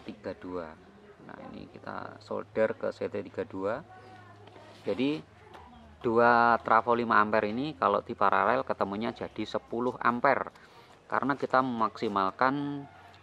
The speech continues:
box yang cukup tipis ini. Karena kalau dipakai, kita pakaikan trafo sepuluh ampere besar, boxnya ini tidak cukup, Lur, terlalu tinggi. Eh, kita lanjut ke bagian elko.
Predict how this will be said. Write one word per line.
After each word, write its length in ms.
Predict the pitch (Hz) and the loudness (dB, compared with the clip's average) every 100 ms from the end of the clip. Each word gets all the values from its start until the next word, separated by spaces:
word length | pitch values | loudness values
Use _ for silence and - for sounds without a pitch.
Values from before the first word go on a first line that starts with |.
| - 131 | -2 2
box 320 | 117 - - | 2 0 2
yang 400 | 117 113 113 113 | 2 2 -2 -4
cukup 320 | 123 127 - | -4 -4 -2
tipis 320 | 127 - 127 | -6 -4 -4
ini. 240 | 131 135 180 - - _ - - _ _ - - | -2 -4 -6 -16 -20 _ -20 -20 _ _ -20 -6
Karena 400 | 110 113 127 143 | 0 0 2 0
kalau 240 | 123 120 123 | 2 0 0
dipakai, 1040 | - - 110 107 - 110 107 107 110 - | -6 0 0 0 0 2 4 2 -2 -8
kita 240 | - - 104 | -8 0 2
pakaikan 560 | 101 - 101 101 101 | 2 0 0 0 0
trafo 400 | - 95 - 107 | -2 -2 -2 -4
sepuluh 320 | 98 - 107 | -4 -6 -6
ampere 320 | 95 92 98 - | -4 -2 -4 -4
besar, 480 | 110 - 85 87 101 - - - - _ - | -8 -4 -4 -4 -10 -18 -20 -20 -20 _ 0
boxnya 320 | 113 - 117 | 0 2 0
ini 240 | 123 156 | 0 0
tidak 240 | 117 95 - | 0 -2 -2
cukup, 240 | - 117 - | 2 2 2
Lur, 140 | 92 - - | -4 -4 -10
terlalu 320 | - 98 98 | 0 2 2
tinggi. 480 | 98 101 95 92 85 80 - - - - - - - - _ - - - - - - - - - | -2 -6 -6 -8 -8 -12 -20 -20 -20 -20 -20 -20 -20 -20 _ -20 -20 -20 -20 -20 -20 -20 -16 -2
Eh, 200 | 110 117 | 0 0
kita 160 | 113 120 | 2 4
lanjut 480 | 117 110 110 147 | 4 2 0 0
ke 160 | - 120 | 2 2
bagian 640 | - 101 - 107 107 127 131 135 131 135 131 - | 2 -6 -4 -2 0 0 -2 -6 -8 -10 -12 -2
elko. 560 | 123 - - 143 101 | 0 0 2 4 4